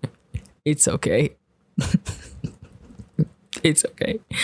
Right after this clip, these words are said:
But yeah, um, <laughs> I hope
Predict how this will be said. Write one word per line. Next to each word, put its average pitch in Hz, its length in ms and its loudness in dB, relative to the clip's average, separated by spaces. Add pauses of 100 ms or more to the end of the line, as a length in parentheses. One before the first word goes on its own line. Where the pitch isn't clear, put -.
(320)
But 277 100 0
yeah, 262 320 4 (140)
um, 247 360 6
<laughs> - 440 2 (760)
I 339 340 6
hope 262 600 4